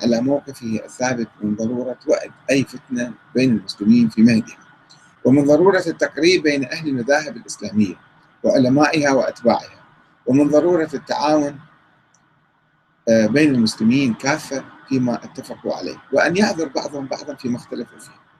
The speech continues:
يعني شوفوا الخط العام للشيعة، مسؤولين وعلماء وقادة وزعماء، هو في هذا الاتجاه الوحدوي وتجاوز هذه الخلافات الطائفية، ولكن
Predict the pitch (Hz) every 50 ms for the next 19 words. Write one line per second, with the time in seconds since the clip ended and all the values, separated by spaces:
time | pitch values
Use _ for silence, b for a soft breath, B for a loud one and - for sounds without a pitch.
0 | _ _ _ _ _ - _ _ _ _ _ _ _ _ _ _ _ _ _ _
1 | _ _ _ _ _ _ _ _ _ _ _ _ _ _ _ _ _ _ 131 120
2 | 139 143 - 185 165 156 170 160 - 190 185 - - 147 127 - 160 180 185 185
3 | 175 165 135 110 - - 104 113 - - - - 320 156 - - - - - -
4 | - - - - _ _ _ - 120 117 - - 127 120 117 127 131 127 120 120
5 | 113 107 101 98 95 90 - - - 98 95 101 110 110 107 107 110 107 - -
6 | - - - - - - - - - _ _ _ _ _ _ _ _ _ _ _
7 | _ - 120 120 120 110 113 107 95 95 101 - - - - 104 120 127 131 117
8 | - _ _ - _ _ _ _ _ 151 156 165 160 - 151 151 156 180 175 160
9 | 120 110 - - 113 - 143 135 117 117 127 131 - - - 135 123 123 123 117
10 | 113 - - 101 - 151 160 170 143 123 117 - - B B B B B B _
11 | - 151 151 139 135 120 - - 120 113 113 - - 123 123 - - - - 82
12 | - - - - - 95 92 113 127 156 175 180 - - 170 165